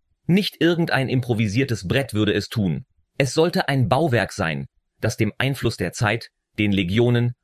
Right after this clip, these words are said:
Wagen und Händlern standhalten konnte. Die Römer, diese Meisterbauer, die das Wort unmöglich nicht kannten, machten sich an die Arbeit.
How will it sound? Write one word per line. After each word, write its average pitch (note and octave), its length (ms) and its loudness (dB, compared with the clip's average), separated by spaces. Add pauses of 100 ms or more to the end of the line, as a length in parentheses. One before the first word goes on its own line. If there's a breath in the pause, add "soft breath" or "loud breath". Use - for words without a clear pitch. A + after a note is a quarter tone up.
Wagen A#2 460 0
und - 280 -4
Händlern G2 360 2
standhalten E2+ 580 -2
konnte. - 360 -4 (800)
Die A#2 80 4
Römer, C3 480 2 (320)
diese G#2 200 2
Meisterbauer, F#2 760 0 (240)
die A#2+ 120 0
das A#2+ 180 2
Wort G#2+ 320 2
unmöglich B2+ 680 2
nicht G2+ 200 -4
kannten, B2 460 -2 (300)
machten A2+ 380 0
sich F#2+ 200 -4
an G#2 140 2
die G2 140 0
Arbeit. E2 440 -4